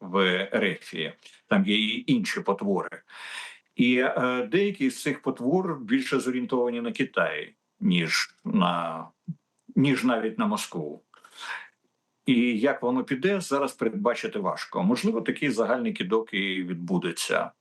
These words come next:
Тобто Московії теж непросто в, е, цих ситуаціях, слава Богу. А це означає, що,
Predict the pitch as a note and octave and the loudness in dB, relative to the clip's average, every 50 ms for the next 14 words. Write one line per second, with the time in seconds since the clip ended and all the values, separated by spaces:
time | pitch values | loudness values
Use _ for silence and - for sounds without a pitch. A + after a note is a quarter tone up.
0 | _ _ - - A#2 - - C#3 C3+ C3 C3+ C3+ B2+ - - F3+ D#3+ D3+ D3 C3+ | _ _ -2 -2 -2 2 0 0 0 0 -2 -2 -4 0 0 2 2 2 0 0
1 | - C#3+ B2 G#2 - A2+ G#2+ - - C#3+ D#3 D#3 - - - C3+ B2 A2 F#2+ F#2+ | 2 0 0 0 0 -2 -2 0 0 0 0 0 -2 -2 0 0 0 0 0 -2
2 | A2 A2 A2 G#2+ G#2+ G#2 G#2 G#2 G#2 G#2 G2 - - - G#2+ - - A2+ G#2+ - | -2 -2 -2 -2 -4 -4 -4 -4 -4 -6 -6 -6 -4 -2 -2 0 0 -2 0 2
3 | C#3 E3 E3 - - C#3 A#2+ - - - C3 B2 A#2+ A#2 - G3+ A2 A2+ G#3 - | 2 2 2 0 0 -2 -2 -2 0 0 2 2 2 0 -2 0 0 0 0 0
4 | - G3+ G3+ G3+ G3+ F3 - - G3 F3+ - - B3 A#3+ - - A2 A2 - B2+ | -2 -2 -2 -4 -6 -10 -12 -8 -6 -6 -2 0 0 0 2 0 -2 -2 2 2
5 | A#2+ A#2+ A2 G2+ F#2+ F2 - - - F#2+ F#2+ G2 | 2 2 2 0 -2 -2 -4 -2 0 0 0 0